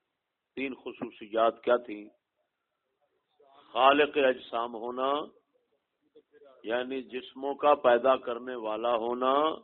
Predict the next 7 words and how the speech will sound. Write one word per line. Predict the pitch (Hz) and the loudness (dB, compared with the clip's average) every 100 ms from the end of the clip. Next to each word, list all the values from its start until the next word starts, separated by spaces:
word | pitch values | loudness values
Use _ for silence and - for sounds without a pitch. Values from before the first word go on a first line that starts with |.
| _ _ _ _ _ _ _ _ _ _ _ | _ _ _ _ _ _ _ _ _ _ _
یہ | 92 107 120 | _ -8 -6
بھی | 117 131 139 147 - _ _ _ | -6 -8 -8 -8 -12 _ _ _
اسی | 120 - 139 | -16 -10 -10
کے | - 113 | -8 -10
ساتھ | 104 110 107 - | -8 -8 -8 -8
خاص | 101 117 123 - | 0 2 2 -2
ہے | 98 104 107 | -4 -4 -4